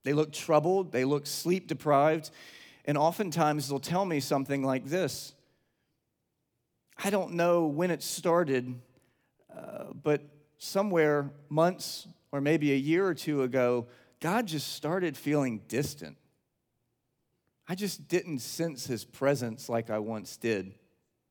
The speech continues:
It seems that God's not speaking to me, that God's not leading me, that God's not shepherding me. It feels as if God has abandoned me and I don't know what to do."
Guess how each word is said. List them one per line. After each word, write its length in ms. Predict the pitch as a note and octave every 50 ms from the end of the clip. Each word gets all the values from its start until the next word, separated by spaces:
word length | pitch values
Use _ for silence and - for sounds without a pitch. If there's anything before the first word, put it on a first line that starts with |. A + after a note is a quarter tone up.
| _ _ _ _ _ _ _ _ _ _ _ _ _ _ _ _ _ _ _ _ _ _ _ _ _ _ -
It 120 | D3 D3+ -
seems 320 | - F#3 G3 A3 A3+ F3
that 100 | D3+ E3+
God's 300 | - - D#3 F3+ D#3+ C#3+
not 240 | D#3 D#3 D#3 D3+ -
speaking 680 | - - - - - - - G3+ G#3+ G#3+ - D#3 C3+ A#2+
to 60 | A#2+
me, 180 | A2 G#2+ A2 A2+
that 140 | A2+ B2+ B2+
God's 320 | D3 D#3+ E3 F3+ E3+ C#3+
not 320 | D#3+ E3 D#3+ E3 - -
leading 560 | F3+ E3+ F3 F#3 G3+ G#3 A3 F#3+ F3+ D3+ C3 A#2
me, 140 | G#2+ G#2+ A2+
that 100 | D3 D3+
God's 280 | D#3 D#3+ D#3+ F3 C#3
not 220 | D#3+ E3+ D#3+ D#3+ C3+
shepherding 720 | - - - - G3+ G3 G3+ G3 - F#3+ D#3+ D#3 C#3+ B2+
me. 200 | B2 A#2 A2+ A2 - - - - - - B2+
It 160 | - G#3 G3 -
feels 640 | - - - - B3+ C#4+ E4 E4+ D4+ B3+ G3 -
as 260 | - E3 D#3+ D#3+ A#2+ -
if 420 | - E3 E3+ F3 D#3+ C#3 D3+ -
God 640 | - - F#3+ F#3+ F#3+ F3 C3+ A#2+ A2+ A2+ A2+ B2 A#2 A#2 - _ _ _ _ _ _ _ _ _ _ _ -
has 160 | C#3 C3 C3+
abandoned 680 | C#3 C3 C#3 D3+ D3+ D#3+ E3+ F3+ F#3 F3+ C#3+ B2 A2+ G#2+
me 300 | G2+ F#2 E2 E2+ F#2+ A2+ - -
and 140 | D3 B2+ G2
I 140 | A#2 B2+ B2
don't 300 | B2 C#3 C#3 D3 C#3 C3+
know 140 | C3 B2
what 260 | A#2 A#2 B2 A#2 - -
to 100 | - A2
do." 380 | A2 B2+ C3+ C3 G#2+ F#2+ F#2